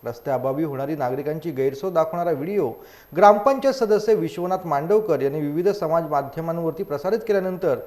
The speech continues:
तो व्हिडिओ प्रचंड व्हायरल देखील झाला होता. त्यानंतर या व्हिडिओची दखल माझं कोकणने घेतली आणि तेथील ग्रामस्थांच्या व्यथा जाणून घेत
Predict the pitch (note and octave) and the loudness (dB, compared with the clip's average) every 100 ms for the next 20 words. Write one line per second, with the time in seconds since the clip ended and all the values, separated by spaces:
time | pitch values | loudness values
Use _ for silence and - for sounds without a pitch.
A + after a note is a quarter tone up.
0 | - - - - A3 F3+ G3+ G3+ G3 E3 | -16 -20 2 6 6 6 2 2 2 0
1 | - F3+ F#3+ G3+ C3+ B2 C#3 F3+ F#3 F#3+ | -2 -4 -2 0 4 4 4 0 0 -2
2 | E3+ D#3 C3 - - - - _ _ C3+ | 0 2 2 -2 -10 -14 -20 _ _ -4
3 | C#3+ C#3+ C#3 D#3+ D#3+ D#3 C#3+ D#3+ D#3+ D3+ | -4 -4 -4 0 2 0 0 -4 -4 -4
4 | C#3 D#3 F#3 D3+ C3+ C3+ G#3 G#3 G3+ G3+ | -4 -4 -4 0 -2 0 0 0 0 -2
5 | G3 F3+ F#3 G3+ D3+ D3+ D3 D3+ D#3+ C#3+ | -2 -4 -4 -2 -2 -2 -6 -4 0 2
6 | D#3+ G#3 G#3 G3 G3 F3 C3+ D#3 E3+ C#3 | 2 -2 -4 -4 -2 -2 -4 -4 -2 0
7 | E3 A#3 F#3+ D3 | 0 0 0 0